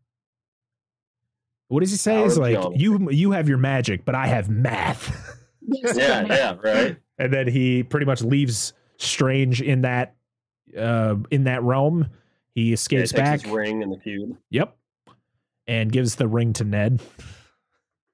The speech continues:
Speaker 2: Yeah,
Speaker 1: Which
Speaker 2: right.
Speaker 1: is, which is great. And he is pretty much, "Okay, w-, we're gonna try to help these guys. So we need to go somewhere." So where do they go? They go to <laughs> Happy's apartment.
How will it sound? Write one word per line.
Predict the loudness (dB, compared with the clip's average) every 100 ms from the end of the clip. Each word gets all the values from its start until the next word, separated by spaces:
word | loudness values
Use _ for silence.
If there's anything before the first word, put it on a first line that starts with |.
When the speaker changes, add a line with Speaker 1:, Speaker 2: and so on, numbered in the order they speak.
| _ _
Speaker 2:
Yeah, | -2 2 2
Speaker 1:
Which | 2
Speaker 2:
right. | 2 2
Speaker 1:
is, | -2
which | -2
is | 0
great. | 2 2 2 -2 _ _ -20 -20 _
And | -2 0 2 2 0 -4 -8 -14 _ _
he | -8 -2 2 2 2 2 2 2 0 -2 _ _ _ _ _ _ _ _ _ -4
is | -2
pretty | 0 0
much, | 2
"Okay, | 0 0 -2 -6 -12 _ _ -16
w-, | -12
we're | -2 0
gonna | 2
try | 2 0
to | 2
help | 0 0
these | -2 -4
guys. | -4 -4 -4 -8 -12
So | -10 -2 0 0 -2 -6 _
we | -2
need | -2
to | 0
go | 0 0
somewhere." | -2 -4 -6 -6
So | -6 -4
where | -2
do | -2
they |
go? | 0 2 2 -2 -10 _ _ _ _ _ _ -6
They | -2
go | 2 2 0 -2
to | -2 0 0 -2 -4
<laughs> | -16 _
Happy's | _ -6 -2 -2 0
apartment. | -2 -2 -4 -4 _ -6 -6 -14